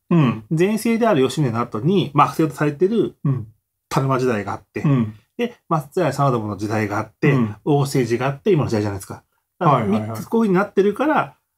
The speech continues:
Speaker 2: 改革じゃないかって考えたっていうかもしれないとも言われてて。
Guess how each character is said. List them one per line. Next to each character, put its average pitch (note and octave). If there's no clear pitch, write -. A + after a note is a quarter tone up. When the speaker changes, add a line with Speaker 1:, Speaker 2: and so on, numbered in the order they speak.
Speaker 2:
改 C#3+
革 B2+
じ B2
ゃ B2+
な B2+
い A#2+
か -
っ A2+
て C#3+
考 C3+
え B2+
た A2+
っ -
て -
い E3
う D#3
か E3
も D3
し C#3
れ A#2
な B2+
い B2+
と A#2
も G#2
言 G#2+
わ G#2
れ G2+
て G2
て。 G2